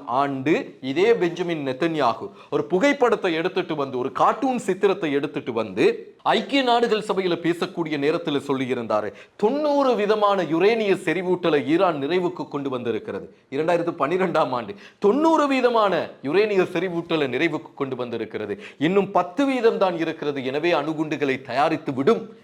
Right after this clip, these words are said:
என்ற கோணத்திலே ஐக்கிய நாடுகள் சபையிலே பேசியிருந்தார். அதே பெஞ்சமின் நெத்தன்யாகு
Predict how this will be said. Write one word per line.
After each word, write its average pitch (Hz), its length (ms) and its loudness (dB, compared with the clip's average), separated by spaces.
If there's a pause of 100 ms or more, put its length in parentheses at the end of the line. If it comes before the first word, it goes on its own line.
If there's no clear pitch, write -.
(140)
என்ற 135 100 -8 (140)
கோணத்திலே 131 440 -6 (340)
ஐக்கிய 247 340 0
நாடுகள் 170 400 2
சபையிலே 127 300 -2 (120)
பேசியிருந்தார். 98 560 -8 (340)
அதே 196 160 4 (100)
பெஞ்சமின் 226 400 0
நெத்தன்யாகு 214 460 0